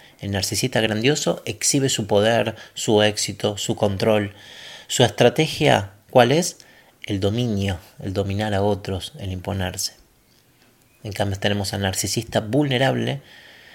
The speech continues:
¿sí? Que lo vemos vulnerable, vemos que busca compasión y atención, pero lo hace a través del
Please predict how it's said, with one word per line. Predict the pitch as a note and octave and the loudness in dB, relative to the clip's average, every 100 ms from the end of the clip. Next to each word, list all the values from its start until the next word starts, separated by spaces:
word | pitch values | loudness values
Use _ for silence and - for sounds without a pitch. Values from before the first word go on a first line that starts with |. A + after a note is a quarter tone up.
| - _ | -20 _
¿sí? | - A#2 A#2+ - | -8 -4 -4 -8
Que | - | -4
lo | F#2+ F#2+ | -2 4
vemos | C#3 C3+ F#2+ | 4 4 2
vulnerable, | G2 G2 G2+ G2+ G2 F#2+ G2 - _ - | 0 -2 0 0 0 -4 -8 -14 _ -4
vemos | G2 C#3 B2+ G2+ | 2 2 2 -2
que | G#2 | -4
busca | G#2 A#2+ - G#2+ G2 G2 - _ | -2 -2 -2 -2 -2 -4 -20 _
compasión | A2+ G#2 G2+ F#2 - A#2 B2 A#2 - | -2 0 0 -2 -2 -2 -2 -4 -6
y | A2 | -2
atención, | G#2+ G#2 G#2 F#2+ A#2+ A2+ A2+ G2 - _ _ _ _ - _ _ - | -2 -2 -4 -4 -4 -2 -4 -6 -16 _ _ _ _ -20 _ _ -2
pero | G#2+ G#2 | 0 4
lo | A#2+ | 2
hace | - A#2 | 2 0
a | |
través | G#2 G#2+ G#2+ G2+ | 0 0 0 2
del | G2+ G2 | 0 0